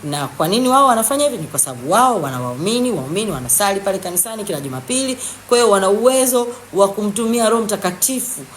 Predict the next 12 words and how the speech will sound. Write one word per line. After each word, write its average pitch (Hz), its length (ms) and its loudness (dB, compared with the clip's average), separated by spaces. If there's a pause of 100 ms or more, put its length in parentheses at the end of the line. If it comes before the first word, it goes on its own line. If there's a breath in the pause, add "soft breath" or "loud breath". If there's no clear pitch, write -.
(240 loud breath)
kwenye 180 200 0
maagizo 165 520 0
yao 180 220 2
na 160 100 -2
matamko 151 420 -4
yao 170 140 0
yoyote 254 400 2
vile 147 180 -6
wanavyotaka 139 540 -6
wao. 120 240 -12 (440)
Kwa 180 100 -6
sababu 165 520 -4